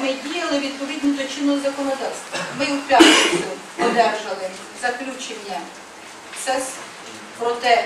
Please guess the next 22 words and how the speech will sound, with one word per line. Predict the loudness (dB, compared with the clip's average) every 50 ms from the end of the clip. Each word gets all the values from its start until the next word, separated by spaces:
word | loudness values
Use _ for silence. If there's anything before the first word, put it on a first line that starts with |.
| 0 0
про | 0 2
рівень | 2 2 0 0 0 0 0 2
радіоактивності | 2 2 2 2 2 2 2 2 0 -2 -2 -2 -4 -4 -8 -10 -8 -8 -4 -2
даних | -2 -4 -4 -6 -8 -6
лампочок. | -4 -4 -4 -4 -6 -8 -10 -10 -12 -12 -12 -14 -16 -16 -16 -14 -10 -6
Після | -6 -4 0 4 6 6 6 4 0 0
п'ятниці, | 4 6 6 6 4 0 -6 -8 -8 -8 -8 -6 -6 -6 -6 -8 -10 -14 -14 -14
у | -10 -8
вівторок | -8 -8 -4 -2 0 0 0 0 2
я | 0 0
особисто | 0 0 0 -2 0 0 -2 -2 -2 -4
поїхала | -4 -4 -4 -4 -4 -4 -4 -4 -4
в | -4 -4 -4
Київ, | -4 -4 -2 -2 -4 -6 -6 -12 -12 -14 -12 -8 -6
заключила | -6 -4 -4 -4 -4 -2 2 4 4
договір. | 4 2 0 0 0 0 0 -2 -2 -4 -6 -10 -12 -14 -12 -8
Крім | -6 -6 -4
того, | -4 -6 -6 -2 0 0 0 0 -2 -4
те, | -4 -4
що | -4 -2 -2
нам | -2 0 0
запропонувала | 0 -2 -2 -4 -4 -4 -4 -4 2 4 4 6 6 6 4 4